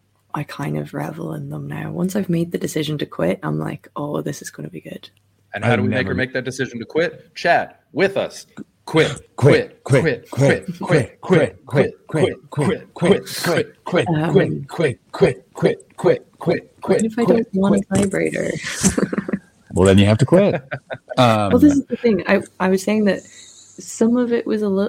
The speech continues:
Speaker 1: like, there was a little bit of, like, intimidation and not really knowing what I would have been getting into, but now I'm just like, I can, I don't need it.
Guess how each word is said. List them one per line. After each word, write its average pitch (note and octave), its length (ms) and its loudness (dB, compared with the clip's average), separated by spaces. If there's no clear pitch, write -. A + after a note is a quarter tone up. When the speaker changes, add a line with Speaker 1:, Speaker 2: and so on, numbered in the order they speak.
Speaker 1:
like, F3+ 180 -2
there F3+ 80 -2
was E3 120 -4
a E3 40 -4
little F#3 280 0
bit F#3 120 0
of, E3+ 140 -4
like, D#3+ 180 -8
intimidation D#3 640 -4
and D3+ 80 -6
not C#3+ 160 -10
really D3+ 220 -4
knowing D3 260 -4
what D3 220 -6
I D#3 60 -4
would D#3 200 -2
have D3 100 -6
been D3+ 100 -4
getting D3 220 -4
into, D#3+ 320 -2
but D#3+ 160 -4
now F#3+ 240 2
I'm A3 120 0
just G3 240 -6
like, E3+ 280 -8
I G#3 80 -4
can, C#4 300 -4
I G3+ 80 -2
don't A#3+ 180 -6
need F3 300 -4
it. - 160 -2